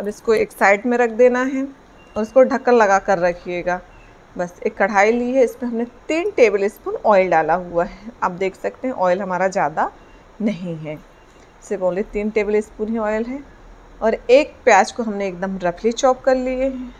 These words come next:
आप देख सकते हैं, एकदम ही बारीक बारीक प्याज है। इसको हल्का सा गोल्डन होने तक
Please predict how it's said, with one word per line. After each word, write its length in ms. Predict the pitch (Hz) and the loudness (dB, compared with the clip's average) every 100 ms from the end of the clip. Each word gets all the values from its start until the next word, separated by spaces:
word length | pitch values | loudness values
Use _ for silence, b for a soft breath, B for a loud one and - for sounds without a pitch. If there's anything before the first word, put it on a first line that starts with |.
| - | -12
आप 120 | 196 | -12
देख 260 | 185 202 214 | -6 -4 -4
सकते 360 | - 226 - | -6 -8 -6
हैं, 240 | 269 - 622 | -8 -8 -10
एकदम 400 | 539 220 196 208 | -8 -8 -6 -6
ही 160 | 214 220 - 214 | -6 -10 -12 -4
बारीक 360 | 180 175 190 | 0 0 0
बारीक 180 | 196 185 - | -4 -6 -6
प्याज 300 | - 185 185 269 | -2 0 0 -2
है। 80 | 269 - - - - - _ _ _ _ | -12 -16 -20 -20 -20 -20 _ _ _ _
इसको 220 | 196 - | -12 -6
हल्का 400 | 233 220 220 226 | -4 -2 0 0
सा 160 | 226 254 | 0 0
गोल्डन 440 | 302 220 185 180 185 | -2 0 2 0 -2
होने 220 | 180 175 | -6 -6
तक 140 | 175 | -6